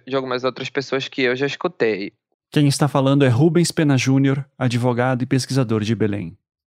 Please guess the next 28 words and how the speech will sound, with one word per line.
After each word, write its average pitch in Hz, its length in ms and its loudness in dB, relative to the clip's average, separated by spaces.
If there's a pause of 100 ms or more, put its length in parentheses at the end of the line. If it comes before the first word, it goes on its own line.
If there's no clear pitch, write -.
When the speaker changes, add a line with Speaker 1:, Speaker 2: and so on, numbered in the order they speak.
(300)
Speaker 1:
O 143 220 -4
que 165 800 -2 (320)
eles 135 280 0
querem 139 320 0
deixar 120 380 -4
claro 135 480 0
no 113 100 -12
processo 113 800 -6
é 110 460 0
a 120 140 -10
figura 123 400 -4
de 123 100 -8
ele 135 140 -8
ser 143 260 -2
meio 147 220 -2
que - 120 -10
doidão, 131 680 0 (100)
usuário 117 400 -2
de 127 100 -8
drogas. 131 600 0
Inclusive, 123 460 -6
as 123 120 -2
fotos 156 560 -2
que, - 140 -14 (180)
que 120 120 -10
estão 139 360 -4
no 175 120 -6
processo, 127 680 -2